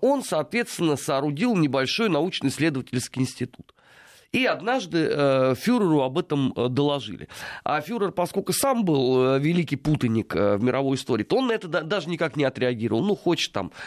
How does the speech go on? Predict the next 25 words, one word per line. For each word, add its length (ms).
министр 420
почт, 440
э, 280
ну, 180
пускай 400
себе, 360
э, 640
этим 260
и 20
занимается. 600
Ведь 220
это 240
же, 220
если 240
бы 120
разовая 360
была 260
история, 480
э, 60
это 760
было 280
бы, 100
наверное, 600
э, 180
смешно. 560